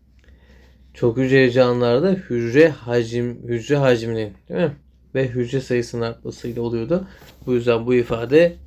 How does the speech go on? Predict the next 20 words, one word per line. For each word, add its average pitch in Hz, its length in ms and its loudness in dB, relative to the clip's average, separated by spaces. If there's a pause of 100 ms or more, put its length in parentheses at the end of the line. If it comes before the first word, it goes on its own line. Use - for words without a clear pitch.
(180)
külliyen 117 360 -4
yalan. 131 420 2 (380)
Gelişme, 147 600 4 (440)
canlının 139 640 2 (160)
sahip 117 680 2
olduğu 143 340 4
yapıların 123 680 0 (240)
zamanla 123 560 4
değişerek 175 520 4
bir 185 140 4
fonksiyonel 175 680 4
olgunluğa 160 1000 4 (340)
ulaşmasıydı. 127 880 -2
Bu 120 100 -2
da 143 140 4
doğru 131 320 4
ifade 180 440 2
tabii 120 280 -2
ki - 120 -20
de. 117 120 -14